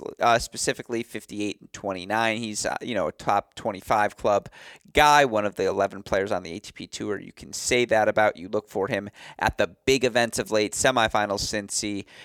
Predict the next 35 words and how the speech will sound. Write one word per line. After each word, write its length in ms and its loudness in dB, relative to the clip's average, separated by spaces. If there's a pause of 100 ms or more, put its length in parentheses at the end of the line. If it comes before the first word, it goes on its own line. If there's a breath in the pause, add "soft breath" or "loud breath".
(100)
you 60 -4
know, 60 0
round 340 0
of 80 -4
sixteen 600 -4
Canada, 640 0
but 200 0 (300 loud breath)
quarterfinals 640 2
Indian 340 -2
Wells 300 2
this 260 -2
year, 220 0
wins 400 -4
it 80 -2
obviously 320 0 (300)
last 440 -2
season 360 -8
as 340 -4
well. 160 2
You 140 -4
look 180 -2
for 200 -2
him 180 -4
at 260 -6
the 80 -10
slams, 640 0
though, 320 6 (400 loud breath)
much 440 0
like 260 4
Hubie 220 -2
Hurkacz. 420 -2
He's 120 -10
two 160 -2
and 100 -4
three 400 0